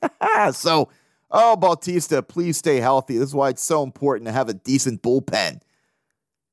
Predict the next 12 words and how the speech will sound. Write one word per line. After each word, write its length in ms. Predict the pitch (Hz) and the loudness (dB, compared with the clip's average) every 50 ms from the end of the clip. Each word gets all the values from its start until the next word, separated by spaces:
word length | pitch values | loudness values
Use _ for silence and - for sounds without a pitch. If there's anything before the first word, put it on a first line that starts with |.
| _ _ _ _ _ _ _ _ _ _ _ _ _ | _ _ _ _ _ _ _ _ _ _ _ _ _
'Cause 160 | - - 175 160 | -8 -6 -2 0
these 180 | 151 170 147 | 0 0 0
pitchers 340 | - 151 147 135 - 110 90 | 0 -2 -2 -2 -2 -6 -4
just 200 | - 120 - - | -4 -4 -2 -2
ain't 160 | 98 82 78 | -2 -2 -2
doing 260 | - 90 123 123 104 | -2 0 0 0 0
it. 100 | - - | -4 -6
Vol-, 440 | - - - 98 113 117 127 127 - - | -6 -4 -2 0 0 0 0 -2 -4 -10
P-, 100 | - 117 - | -14 -12 -8
Perez, 560 | - - 123 120 135 151 170 196 214 185 160 82 | -4 -2 2 4 4 4 4 2 0 -4 -4 -2
oh, 300 | 113 170 175 147 104 - - | 0 0 0 0 -2 -6 -10
God. 420 | - 151 175 156 110 - - 156 | -8 -6 -4 -4 -4 -6 -8 -12